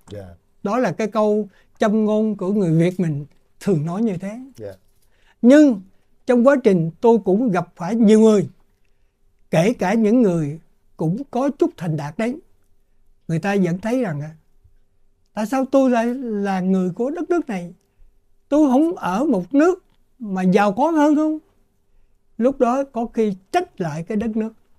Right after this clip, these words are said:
Speaker 2: có khi trách lại cái cha mẹ mình. Nhưng đối với tôi, tụi tôi nghiêm ngẫm rằng không thể trách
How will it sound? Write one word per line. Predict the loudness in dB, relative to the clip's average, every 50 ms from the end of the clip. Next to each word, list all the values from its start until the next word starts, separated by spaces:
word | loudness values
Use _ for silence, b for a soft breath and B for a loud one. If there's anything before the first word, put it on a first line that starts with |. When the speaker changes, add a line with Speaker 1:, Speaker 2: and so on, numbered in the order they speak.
| _ _ _ _ _ _ _ _
Speaker 2:
có | -6 -4 -2 2
khi | 4 4 4 2 -2 _ _ _ _ -4
trách | -4 -4 -4 _ -8 -8
lại | -6 -6 -8 -10 -10
cái | -12 -14 -12
cha | -12 -12 -10 -10
mẹ | -10 -10 -10
mình. | -10 -10 -12 -12 -16 _ _ _ _ _ _ _ _ _ _ _ _ _ _ _ _ -2
Nhưng | 0 2 2 2 -2 -4 _ _ _ _ _ _ _ _ -8
đối | -4 0 2 2
với | 2 2
tôi, | 2 0 0 0 0 -4 -6 -12 _ _ _ -20 _ _ _ _ _ _ _ _ _ _
tụi | -8 -6 -6 -4
tôi | -2 0
nghiêm | 2 4 6 8 8 8 6
ngẫm | 4 2 0 -2 -2
rằng | -2 -2 -4 -6 -10 -14 _ _ _ _ _ _ _ _ _ _ _ _ _ _ _ _ _ _ _
không | _ _ -10 -8 -6 -6
thể | -6 -8 -10 -12
trách | -14 -16